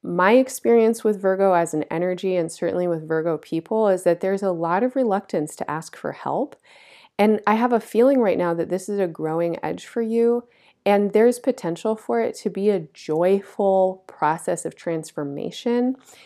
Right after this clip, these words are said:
You might not be aware that there are lots of people who want to help you and who have your best interest in mind. It may be that you are learning different kinds of communication strategies right now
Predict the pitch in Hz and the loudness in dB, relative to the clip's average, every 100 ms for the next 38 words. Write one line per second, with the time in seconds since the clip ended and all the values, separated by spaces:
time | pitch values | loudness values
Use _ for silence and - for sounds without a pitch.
0 | - 190 226 254 - 175 175 196 185 147 | -6 2 4 4 2 0 -2 -2 0 0
1 | 143 143 160 185 208 _ _ 175 175 170 | 0 -2 -2 -4 -6 _ _ 2 2 4
2 | 175 180 185 165 165 160 160 165 _ _ | 4 4 4 4 4 4 0 -4 _ _
3 | _ _ - 170 214 254 247 240 233 208 | _ _ -2 6 6 6 -2 -2 -2 0
4 | 208 190 180 170 170 175 - 202 196 196 | 0 2 0 0 -2 -4 -2 0 2 0
5 | - 170 175 175 170 170 180 160 156 - | 0 -4 -4 -8 -6 -4 -4 -4 -8 -6
6 | 185 - 196 - 196 196 185 185 190 190 | -8 -6 -8 -6 -4 -4 -2 -2 -4 -6
7 | - - - - - - 185 196 185 190 | -12 -20 -20 -20 -14 -2 -2 0 0 0
8 | 185 185 170 160 165 175 160 156 165 170 | -2 -4 -2 -2 0 -2 -2 -2 -4 -4
9 | 170 160 170 175 - 170 175 175 - 156 | -4 -6 -6 -8 -8 -6 -6 -6 -10 -8
10 | 160 151 151 156 202 202 202 196 202 208 | -6 -8 -10 -8 -8 -6 -4 -2 -4 -4
11 | 208 208 202 202 202 202 202 | -6 -4 -4 -4 -2 -2 -4